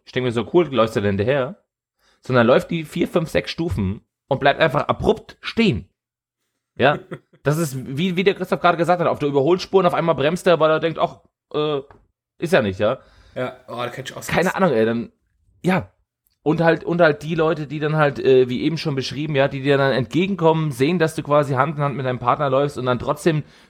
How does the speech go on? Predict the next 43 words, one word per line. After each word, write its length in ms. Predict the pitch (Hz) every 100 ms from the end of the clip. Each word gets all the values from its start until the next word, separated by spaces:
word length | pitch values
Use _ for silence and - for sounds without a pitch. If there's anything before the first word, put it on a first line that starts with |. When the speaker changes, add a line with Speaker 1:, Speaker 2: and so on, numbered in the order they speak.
| -
Speaker 1:
dich 140 | 139
mehr 120 | 147
oder 100 | 151 151
weniger 260 | 156 147
dazu 280 | 131 113 131
zwingen, 520 | 113 - 185 185 190 - _ _ -
die 120 | 123
Hand 180 | 175 226
loszulassen, 600 | 170 175 - 160 151 147
weil 140 | 131 131
sie 80 | 127
keinen 340 | - 151 185
Millimeter 380 | 170 165 160 156
auf 60 | 147
die 60 |
Seite 220 | 123 131 120
weichen. 280 | 90 87 82 _
Ja? 200 | 95 110 147
Speaker 2:
Ja, 220 | 143 135
das, 300 | 143 - 139
oh, 120 | 131 131
das 160 | 131
hasse 80 | 127
Speaker 1:
Wo 40 |
ich 100 | 135
mir 60 | 147
Speaker 2:
ich 40 |
eh. 40 | 143
Speaker 1:
denke, 220 | 165 156
ey, 260 | 135 160 - -
ihr 140 | 139
seht 340 | - 160 240 -
uns 240 | 135 98
doch, 220 | 113 101
dann, 280 | 110 113 - _ _
also 240 | 131 123 131
bitte, 320 | 202 202 123
warum 300 | 123 180 175
müssen 280 | 180 156 123
wir 120 | 196
denn 140 | 220
jetzt 160 | 196 156
auseinander, 680 | 147 131 139 196 135 160